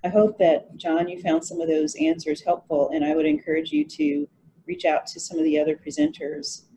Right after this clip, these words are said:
um, who have some ideas for how, um, how to engage students in those, uh, non-required ethics courses, um, after the convening. I'm s-, certain that they'll be able to provide some more information.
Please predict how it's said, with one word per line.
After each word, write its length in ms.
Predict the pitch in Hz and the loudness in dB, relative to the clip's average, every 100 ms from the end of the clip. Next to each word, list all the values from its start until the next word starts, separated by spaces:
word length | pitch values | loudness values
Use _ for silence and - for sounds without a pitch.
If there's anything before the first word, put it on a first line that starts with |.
| _ _ - | _ _ -8
um, 120 | 143 | -6
who 100 | 170 180 | -2 0
have 160 | 160 | -2
some 160 | - 147 | -2 -4
ideas 480 | 143 151 160 147 143 | -2 0 2 2 0
for 160 | 143 | -6
how, 380 | 143 147 135 135 - 151 | -6 -4 -4 -4 -8 -14
um, 120 | 139 | -12
how 100 | 160 | -6
to 80 | 151 | -2
engage 340 | 143 147 143 139 | -2 0 -2 -4
students 460 | - - 147 147 | -4 -2 -2 -4
in 80 | 139 | -6
those, 240 | 135 - - - | -6 -8 -14 -18
uh, 40 | - - | -12 -6
non-required 680 | 143 147 151 151 - 151 139 | -2 0 0 -2 -4 -4 -4
ethics 340 | 143 151 147 - | -6 -8 -12 -14
courses, 560 | - 135 - 127 127 - _ _ _ - | -12 -10 -10 -12 -14 -18 _ _ _ -6
um, 160 | 143 - | -4 -2
after 440 | 147 160 151 147 | -2 -2 0 0
the 300 | 127 131 135 - | 0 -4 -4 -6
convening. 580 | 311 156 156 - 285 - | -2 0 0 0 -6 -8
I'm 80 | 139 | -8
s-, 200 | 147 - - | -8 -10 -14
certain 300 | - 160 151 | -6 -4 -2
that 80 | 139 | -4
they'll 140 | 135 | -6
be 160 | 143 135 | -4 -6
able 160 | - | -8
to 40 | - | -16
provide 360 | 156 135 123 | -10 -8 -8
some 120 | - 151 | -6 -6
more 120 | 127 | -6
information. 680 | 143 135 127 - - - | -8 -6 -6 -8 -16 -18